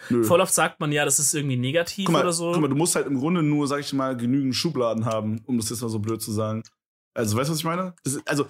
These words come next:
Speaker 1: guck mal, jemanden in eine Schublade zu packen, ist ja einfach nur so Menschenkenntnis, würd ich sagen. Weißt du, was ich meine? So, ich lerne jetzt jemanden kennen und der ist jetzt irgendwie weird drauf,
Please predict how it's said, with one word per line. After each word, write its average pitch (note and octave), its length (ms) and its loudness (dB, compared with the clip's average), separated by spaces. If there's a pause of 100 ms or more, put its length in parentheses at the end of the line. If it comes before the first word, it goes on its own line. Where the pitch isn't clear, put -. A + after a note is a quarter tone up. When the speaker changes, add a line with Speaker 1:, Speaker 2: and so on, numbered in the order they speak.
(120)
Speaker 1:
guck E3+ 100 -4
mal, D#3+ 60 4
jemanden D3+ 240 2
in D#3 60 2
eine C#3 80 2
Schublade D3 480 -2
zu - 140 -10
packen, C3+ 420 -2
ist - 140 0
ja C3 120 0
einfach C3+ 200 -2
nur C#3 200 0
so A#2+ 400 -2 (760)
Menschenkenntnis, A#2 880 -2
würd A2+ 100 -2
ich G#2+ 80 0
sagen. A2 400 -4 (400)
Weißt C3+ 100 0
du, D#3+ 60 2
was D#3+ 60 0
ich D3+ 40 -2
meine? D3+ 200 2
So, B2 120 -2
ich B2 140 -4
lerne C3+ 180 0
jetzt C3 80 -2
jemanden B2+ 240 0
kennen C#3+ 220 0
und B2 120 0
der B2 100 -2
ist B2 60 -4
jetzt A#2+ 140 -6
irgendwie A2+ 320 -2
weird A2+ 400 -4
drauf, B2+ 340 -2